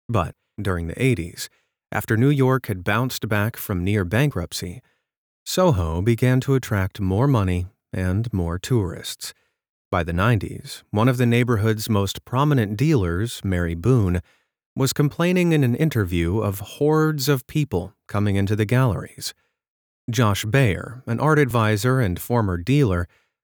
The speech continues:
griped to the Washington Post about hoi polloi,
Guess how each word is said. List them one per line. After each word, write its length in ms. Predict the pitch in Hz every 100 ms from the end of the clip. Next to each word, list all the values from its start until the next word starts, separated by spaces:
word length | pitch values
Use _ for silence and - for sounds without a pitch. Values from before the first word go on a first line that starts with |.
| -
griped 420 | 120 151 175 -
to 100 | -
the 120 | 131 110
Washington 640 | 98 95 117 98 107 101
Post 540 | - 147 82 - - - -
about 460 | 101 92 87 - _ _ _ _
hoi 300 | - 120 107
polloi, 640 | 95 107 123 123 - 104